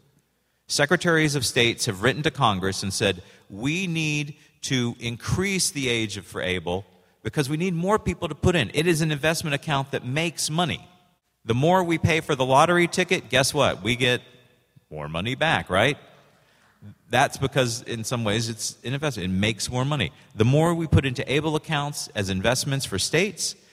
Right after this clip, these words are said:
those states make more money. The accounts are more solvent. They're better for people taking money out. It's, it's just, it makes more sense to get more people.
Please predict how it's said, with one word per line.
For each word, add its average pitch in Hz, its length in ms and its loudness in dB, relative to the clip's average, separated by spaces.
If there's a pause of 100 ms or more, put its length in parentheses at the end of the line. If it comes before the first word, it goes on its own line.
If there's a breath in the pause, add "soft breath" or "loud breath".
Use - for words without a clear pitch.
(160 soft breath)
those 120 200 -2
states 123 360 -4
make 113 180 -6
more 101 160 -4
money. 139 380 -2 (320 soft breath)
The 90 60 -8
accounts 123 380 -4
are 117 60 0
more 87 160 0
solvent. 131 560 4 (380 loud breath)
They're 90 100 0
better 107 360 4
for 95 240 0
people - 320 -2
taking 101 380 -2
money 82 260 -4
out. 113 180 2
It's, - 240 -8
it's - 260 -8
just, - 280 -6 (180)
it 113 120 -6
makes 127 300 -6
more 131 120 -2
sense 120 280 -4
to 107 80 -6
get 98 120 -6
more 90 120 0
people. - 340 -10